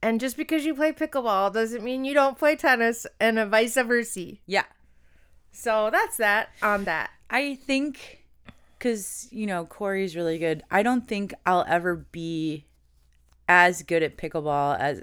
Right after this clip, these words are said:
Speaker 2: like, I just don't think I'll be the world's greatest pickleball player.
Speaker 1: No.
Speaker 2: Like, I'll be okay.
Speaker 1: Yeah, and it's fun to
Speaker 2: And
Speaker 1: do
Speaker 2: that's
Speaker 1: as a
Speaker 2: fine for me.
Speaker 1: So, so for me, it's like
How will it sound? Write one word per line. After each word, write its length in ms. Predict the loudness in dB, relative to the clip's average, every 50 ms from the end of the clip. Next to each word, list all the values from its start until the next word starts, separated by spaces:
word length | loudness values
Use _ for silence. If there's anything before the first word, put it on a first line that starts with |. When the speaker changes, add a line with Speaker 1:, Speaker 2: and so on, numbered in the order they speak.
| -4 -2
Speaker 2:
like, 300 | 0 0 0 -2 -10 -20 _ _ _ -20 -20 _ _ _ _ _ _ _ _ _ -6
I 80 | -4 -4
just 320 | -2 0 0 0 0 0
don't 200 | -2 -2 -2 -4
think 200 | -4 -6 -2 0
I'll 120 | 0 0
be 560 | 0 -2 -6 -6 -4 -4 -2 -2 -4 -4 -8 -14 _ _ _ _ _ _ _ _ _ _ _ _
the 180 | -6 -4 -2 0
world's 400 | 2 2 2 2 2 -2 -8 -16
greatest 640 | -10 -4 -2 0 0 2 0 -2 -4 -6 -12 -8
pickleball 500 | -6 -4 -2 -2 -2 0 2 0 0 0
player. 300 | 0 0 0 0 2 2
Speaker 1:
No. 180 | 2 2 2 2
Speaker 2:
Like, 160 | 2 2 4
I'll 80 | 4 4
be 160 | 4 4 4
okay. 560 | 4 4 4 0 -4 -6 -6 -6 -8 -14 -18 -20 -20 -14 -8
Speaker 1:
Yeah, 280 | -4 -4 -2 -2 -4 -4 -6
and 200 | -6 -6 -6 -6
it's 120 | -8 -8
fun 240 | -4 -2 -2 2 2
to 100 | 2 2
Speaker 2:
And 80 | 4 4
Speaker 1:
do 40 | 4
Speaker 2:
that's 240 | 4 4 2 0
Speaker 1:
as 40 | 2
a 40 | 4
Speaker 2:
fine 300 | 6 6 6 4 2 -2
for 200 | -6 -6 -6 -6
me. 260 | -6 -8 -10 -12 -12 -12
Speaker 1:
So, 200 | -10 -10 -8 -8
so 240 | -2 0 0 0
for 140 | 0 -2 -6
me, 180 | -6 -4 -4 -4
it's 160 | -4 -4 -4
like 300 | -4 -4 -4 -6 -10 -18